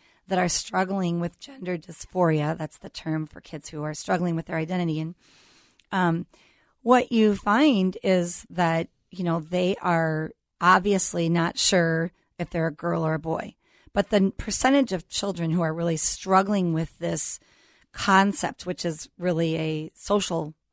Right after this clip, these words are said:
construct, it's not an actual biological question, um, because they are born biologically either a girl or a boy.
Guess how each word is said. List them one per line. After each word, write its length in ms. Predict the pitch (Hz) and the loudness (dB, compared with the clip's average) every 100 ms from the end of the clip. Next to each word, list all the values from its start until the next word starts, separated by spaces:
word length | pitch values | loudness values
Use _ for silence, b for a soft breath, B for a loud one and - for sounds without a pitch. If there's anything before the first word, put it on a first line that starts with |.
| _ | _
construct, 600 | 190 175 - - - - | 0 0 0 -6 -10 -12
it's 180 | - - | -18 -6
not 200 | 165 160 | -4 -2
an 80 | 156 | -2
actual 280 | 160 - 147 | -4 -8 -4
biological 920 | 175 165 156 165 165 - 165 175 160 _ _ _ _ _ - | -2 0 -2 -4 -6 -12 -10 -10 -12 _ _ _ _ _ 0
question, 640 | 214 208 - - - 208 b b b b b - | 4 4 2 -6 -8 -8 b b b b b -4
um, 220 | 175 160 | -2 0
because 320 | 156 - 185 156 | -2 -6 -8 -6
they 120 | 170 | -2
are 220 | 170 175 | 2 0
born 560 | 160 170 175 160 226 240 _ - | 0 -2 2 2 0 -2 _ -4
biologically 600 | 170 165 165 151 - 165 | 0 2 0 -2 -4 -4
either 320 | 156 160 160 | -4 -2 -4
a 60 | |
girl 240 | 151 151 147 | -4 -6 -4
or 80 | 151 | -4
a 60 | |
boy. 260 | 175 202 | -2 -2